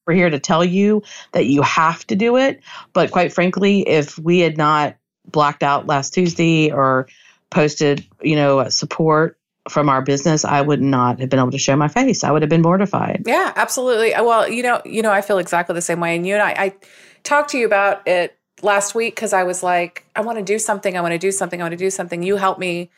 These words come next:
Speaker 2: <clears throat> you know, you were like, "What if you, you know, did something to
Speaker 1: Right.
Speaker 2: help support minority businesses and, and showcase them?" And so,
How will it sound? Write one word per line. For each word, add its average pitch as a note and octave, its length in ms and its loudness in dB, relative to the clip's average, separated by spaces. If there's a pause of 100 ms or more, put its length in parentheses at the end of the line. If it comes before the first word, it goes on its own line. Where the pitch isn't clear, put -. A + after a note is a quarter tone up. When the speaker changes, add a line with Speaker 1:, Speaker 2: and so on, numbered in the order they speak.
(800)
Speaker 2:
<clears throat> A3+ 400 -4
you A#3+ 120 0
know, F#3 340 2
you G#3 140 -4
were G3+ 80 4
like, F3+ 160 0
"What G3+ 140 2
if G3 160 -6
you, F3 480 0 (280)
you G#3 180 -4
know, F3+ 160 -2
did G3+ 200 -2
something G3+ 280 -2
to C4+ 60 4
Speaker 1:
Right. B3+ 80 2
Speaker 2:
help G3 140 0
support F#3+ 320 -2
minority E3+ 380 -4
businesses E3 520 -6
and, D3+ 260 -8
and E3+ 220 -6
showcase F#3 480 -2
them?" D#3 260 -4
And E3 160 -8
so, E3+ 480 0